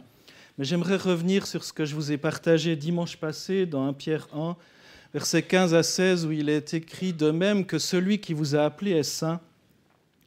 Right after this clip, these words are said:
vous aussi devenez saints dans toute votre conduite, puisqu'il est écrit : Vous serez saints, car je suis saint. »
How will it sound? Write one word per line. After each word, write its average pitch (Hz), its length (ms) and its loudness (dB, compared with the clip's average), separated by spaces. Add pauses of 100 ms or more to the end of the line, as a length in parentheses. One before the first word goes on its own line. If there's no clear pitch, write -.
(160)
vous 170 120 6
aussi 185 280 4
devenez 139 380 2
saints 151 380 -4 (560)
dans 135 180 -4
toute 269 460 -2 (180)
votre 147 320 0
conduite, 165 560 0 (240)
puisqu'il - 340 -4
est 170 160 2
écrit : 170 300 0
Vous 185 220 0
serez 185 260 -2
saints, 196 400 -2 (600)
car 170 160 4
je 160 140 6
suis 170 520 0 (320)
saint. » 147 420 2